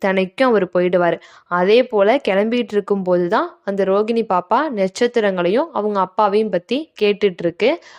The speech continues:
அப்ப சோமசுந்தரம் இதை சொல்றாரு. அப்ப அந்த குழந்தைக்கு வேற எந்த சிந்தனையும் கிடையாது. அந்த நட்சத்திரம், அந்த நட்சத்திரங்களையும் அதோட அப்பாவை பத்தியும் கேட்கிற விஷயம் மட்டும்தான் மண்டையில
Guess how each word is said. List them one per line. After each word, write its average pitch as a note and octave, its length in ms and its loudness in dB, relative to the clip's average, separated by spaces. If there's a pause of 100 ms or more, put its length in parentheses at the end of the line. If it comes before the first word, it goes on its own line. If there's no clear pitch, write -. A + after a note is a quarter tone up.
அப்ப G#3+ 240 -2
சோமசுந்தரம் A3+ 640 -2
இதை A3 240 0
சொல்றாரு. F#3 560 2 (260)
அப்ப A3 220 -2
அந்த G#3+ 180 0
குழந்தைக்கு A3+ 760 0
வேற G3 200 2
எந்த G3+ 280 2
சிந்தனையும் G#3 540 0
கிடையாது. F#3+ 480 2 (240)
அந்த F#3+ 160 -4
நட்சத்திரம், A#3 520 0
அந்த G3 420 2 (180)
நட்சத்திரங்களையும் G#3+ 920 0
அதோட G3+ 260 0
அப்பாவை G#3 580 0
பத்தியும் A3 200 -2
கேட்கிற G3 440 2
விஷயம் F#3+ 360 -2
மட்டும்தான் G#3 540 0 (280)
மண்டையில G3+ 360 2